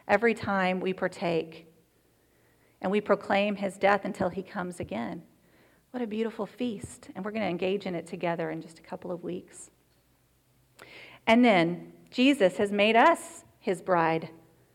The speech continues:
"For this reason, a man will leave his father and mother and be united to his wife, and the two will become one flesh." This is a profound mystery,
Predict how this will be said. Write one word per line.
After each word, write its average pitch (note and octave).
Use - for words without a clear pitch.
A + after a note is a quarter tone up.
"For G#3
this B3+
reason, A#3+
a F3+
man A#3
will A3
leave A#3
his A#3+
father A3+
and A3
mother G3
and F#3+
be G3
united G#3
to A3+
his E3+
wife, A#3
and G3
the F3
two D4+
will D#4
become G3+
one G3
flesh." -
This C#4+
is F#3
a F#3+
profound G3
mystery, F#3